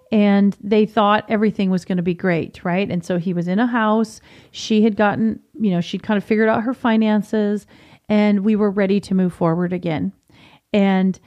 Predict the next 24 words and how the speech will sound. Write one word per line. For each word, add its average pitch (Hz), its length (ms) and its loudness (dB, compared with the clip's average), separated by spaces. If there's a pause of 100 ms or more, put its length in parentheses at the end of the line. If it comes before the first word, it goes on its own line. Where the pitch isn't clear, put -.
(140)
so 220 220 2
we 196 160 0
were, 180 460 -2
we 196 160 -2
were 180 100 -2
trying 220 240 0
to 220 60 -2
figure 220 260 0
out, 214 220 0
like, 170 360 -2
bringing 214 420 0
the 196 60 0
cabinets 180 440 -2
out 170 100 0
of 170 80 -4
storage, 220 640 0
what 180 140 -4
the 170 80 -4
new 170 160 -2
installation 190 680 -2
date 226 240 2
was 208 160 -6
gonna 214 180 0
be. 202 440 -2